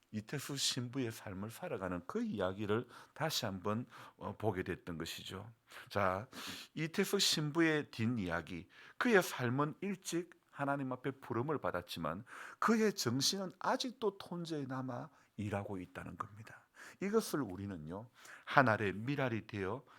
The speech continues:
심기어졌다." 그렇게 말할 수 있는 것이고, 또 그로 말미암아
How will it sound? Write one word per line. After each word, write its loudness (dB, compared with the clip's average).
심기어졌다." -4
그렇게 -6
말할 -6
수 -8
있는 -6
것이고, -4
또 10
그로 12
말미암아 12